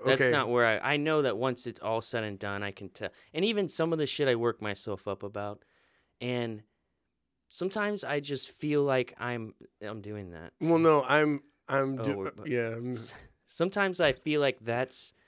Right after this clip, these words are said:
Speaker 1: just my ingrained reaction to everything.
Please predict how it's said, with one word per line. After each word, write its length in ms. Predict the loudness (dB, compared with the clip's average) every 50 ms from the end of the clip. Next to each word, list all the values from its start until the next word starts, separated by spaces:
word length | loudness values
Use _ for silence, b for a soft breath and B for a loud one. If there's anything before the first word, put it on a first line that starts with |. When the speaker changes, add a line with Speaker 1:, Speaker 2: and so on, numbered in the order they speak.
| _ _ _ _ _ _ _ _ _ _ _ _ _ _ _ _ _ -8
Speaker 1:
just 380 | 0 2 2 2 2 0 -2
my 520 | -2 0 0 2 2 0 0 -2 -2 -4 -8 _ _ _ _ _ _ _ _ _ _ _ _ _ _ _ _
ingrained 800 | -2 0 0 0 0 0 0 0 2 2 2 0 0 -2 -4 -8 -12 -10
reaction 680 | -8 -6 -4 -2 0 -2 -2 -4 -4 -6 -6 -6 -6 -8
to 160 | -8 -8 -8
everything. 720 | -6 -6 -6 -6 -6 -8 -8 -10 -12 -14 -14 -14 -16 -18 -20